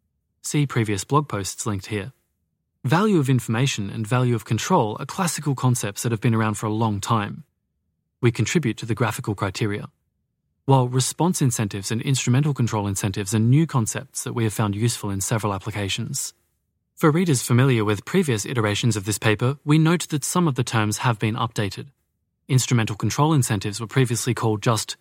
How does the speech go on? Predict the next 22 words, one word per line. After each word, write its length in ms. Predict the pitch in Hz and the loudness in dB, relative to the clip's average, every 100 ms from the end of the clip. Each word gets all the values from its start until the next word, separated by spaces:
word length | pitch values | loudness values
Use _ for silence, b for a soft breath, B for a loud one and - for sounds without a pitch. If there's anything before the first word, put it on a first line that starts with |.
| _ | _
control 340 | - 185 165 120 | 0 2 2 2
incentives. 640 | 104 107 98 117 147 - _ _ _ _ _ _ _ | 0 -2 -4 -6 -8 -10 _ _ _ _ _ _ _
The 80 | - | 4
new 240 | 143 220 226 | 6 6 6
name 360 | 120 107 113 | 2 0 -2
emphasizes 640 | 147 135 123 127 110 107 101 | -2 -4 -2 0 0 -2 -4
that 120 | 120 | -4
it's 160 | 113 - | -4 -2
control 580 | 131 123 - 175 165 160 | 0 0 2 2 2 0
as 140 | 135 | 0
an 160 | 127 - | 0 0
instrumental 840 | 156 143 - 139 127 135 135 123 | -2 0 2 2 4 4 2 -2
goal 340 | 104 113 101 - | 0 -2 -2 -4
as 120 | 123 | -2
opposed 340 | 123 120 110 - | 0 2 2 0
to 100 | 117 | -2
control 420 | 113 - 107 110 | -2 0 0 0
arising 400 | 123 107 104 110 | 0 0 0 -2
as 100 | 101 | -4
a 60 | 104 | -4
side 260 | - 127 | 0 0
effect 460 | 117 - 110 - - | 0 -2 -6 -6 -18